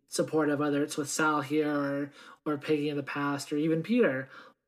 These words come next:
But if it's, it, he has to get some kind of buyout out of it too, right? Like, I don't, and that's not to say I think it's malicious, but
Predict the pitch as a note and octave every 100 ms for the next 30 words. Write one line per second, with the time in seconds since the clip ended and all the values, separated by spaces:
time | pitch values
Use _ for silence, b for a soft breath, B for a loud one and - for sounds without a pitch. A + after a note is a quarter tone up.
0 | _ - F3+ E3 F3+ D#3+ G#3 D#3+ G3+ G#3
1 | - _ _ _ _ _ _ _ - G3
2 | F3 G3 A3+ B3 A3 F#3 D#3+ - - -
3 | D#3+ D#3 - D#3 D3 C3+ C3 - C#3 D3+
4 | D3 C3+ C#3+ G3+ E3 D3+ C#3+ D#3 - -
5 | - C#3+ D3 F3 C#3 _ _ _ - D#3
6 | C#3 C3+ D#3 A3 A3 - _ _ _ _
7 | _ _ _ E3 E3 E3+ E3 D#3+ D3+ F#3+
8 | _ _ _ _ _ _ _ _ _ _
9 | _ _ B B F3 F#3 F3+ - G#3 G#3
10 | G#3 E3 D3 D#3 C#3+ D3+ C#3 C3 B2+ C3
11 | G#3+ A#3+ B3+ - - _ _ _ - E3
12 | D3 C#3+